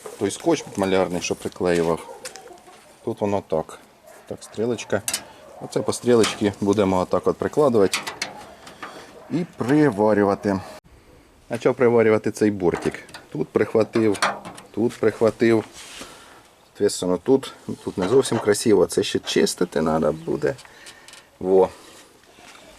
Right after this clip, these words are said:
А тут, мабуть, буду латунявий брусочок отак підставляти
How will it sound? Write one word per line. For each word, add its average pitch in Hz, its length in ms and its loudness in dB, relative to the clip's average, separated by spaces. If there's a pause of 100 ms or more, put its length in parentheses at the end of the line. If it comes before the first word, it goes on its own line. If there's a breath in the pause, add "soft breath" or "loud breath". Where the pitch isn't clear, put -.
(400)
А 113 60 -4
тут, 165 320 -4 (160)
мабуть, 120 440 4
буду 117 200 4
латунявий 113 540 4
брусочок 104 540 0
отак 90 220 0
підставляти 101 720 0